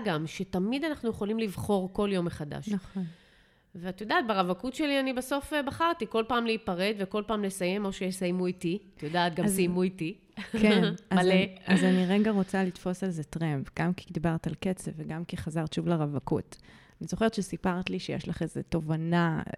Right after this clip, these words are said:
Speaker 2: יש מלא תובנות, כן? אבל אולי תוכלי לחלוק ככה עם המאזינות והמאזינים,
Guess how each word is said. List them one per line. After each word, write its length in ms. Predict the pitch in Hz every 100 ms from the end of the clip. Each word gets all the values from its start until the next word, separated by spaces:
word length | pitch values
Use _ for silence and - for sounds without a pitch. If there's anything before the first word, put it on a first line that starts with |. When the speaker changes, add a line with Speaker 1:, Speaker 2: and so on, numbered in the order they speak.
| -
Speaker 2:
יש 120 | -
מלא 260 | 147 165
תובנות, 440 | 185 - 127 101 -
כן? 220 | 175 170
אבל 220 | 165 160
אולי 220 | 165 185
תוכלי 360 | 196 - - 175
לחלוק 380 | 165 - 170 165
ככה 280 | 175 - 160
עם 200 | 143 160
המאזינות 720 | 156 - 156 - - - - - - - - - -
והמאזינים, 720 | 170 160 160 156 160 165